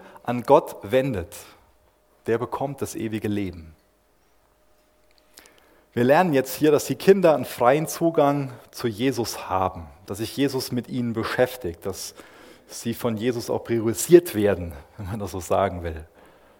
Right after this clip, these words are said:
Und wir dürfen nie so tun, als ob Glaube und Nachfolge nur was für die Großen ist. Wir sollten nie Kinder irgendwie zurückweisen,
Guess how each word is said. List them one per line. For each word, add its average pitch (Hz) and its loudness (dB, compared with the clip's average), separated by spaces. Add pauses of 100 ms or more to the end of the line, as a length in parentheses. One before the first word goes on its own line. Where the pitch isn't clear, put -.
(880)
Und 120 -2
wir 127 6
dürfen 151 2
nie 185 0
so 170 2
tun, 151 -4
als 123 0
ob - 0
Glaube 139 4 (880)
und 120 -6
Nachfolge 123 4
nur 143 4
was 127 2
für 123 -6
die 110 -4
Großen 127 2
ist. - -14 (2000)
Wir 113 -2
sollten 151 2
nie 175 -2
Kinder 175 2
irgendwie 139 -4
zurückweisen, 92 -2